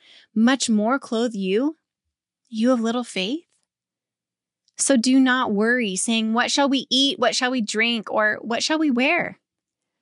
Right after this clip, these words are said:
For the pagans run after these things, and your heavenly Father knows that you need them. But seek first his kingdom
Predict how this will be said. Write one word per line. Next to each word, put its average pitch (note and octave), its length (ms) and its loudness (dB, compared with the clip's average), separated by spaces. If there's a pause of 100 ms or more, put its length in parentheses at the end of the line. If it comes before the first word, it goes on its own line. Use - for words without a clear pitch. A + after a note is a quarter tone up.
(460)
For B3+ 140 0
the B3 100 2
pagans F4+ 500 0
run A3 140 2
after F#3 300 -4
these F3+ 240 -4
things, F#3+ 520 -4 (520)
and A#3+ 100 6
your B3 120 2
heavenly C4 340 0
Father A#3+ 320 0
knows A3 260 0
that A3 140 -4
you G3 120 -6
need F#3 280 -6
them. - 280 -10 (1500)
But - 160 -2
seek - 320 -4
first - 540 -6
his F#3+ 180 -6
kingdom F3+ 540 -8